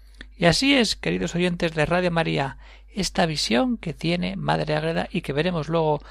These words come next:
la siguiente en esos inicios de su vida espiritual, ese niño Dios que se pierde en el templo, que le pide la limosna, ella le quiere dar su corazón, y cómo empieza esa relación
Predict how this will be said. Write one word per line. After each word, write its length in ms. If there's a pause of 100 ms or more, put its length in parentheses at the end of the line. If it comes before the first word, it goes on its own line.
(240)
la 160
siguiente 640 (240)
en 160
esos 360
inicios 640
de 120
su 160
vida 360
espiritual, 760 (260)
ese 320
niño 360
Dios 300
que 120
se 160
pierde 300
en 100
el 160
templo, 580 (400)
que 160
le 140
pide 320
la 160
limosna, 680
ella 240
le 80
quiere 200
dar 120
su 160
corazón, 600 (340)
y 100
cómo 240
empieza 540 (260)
esa 340
relación 640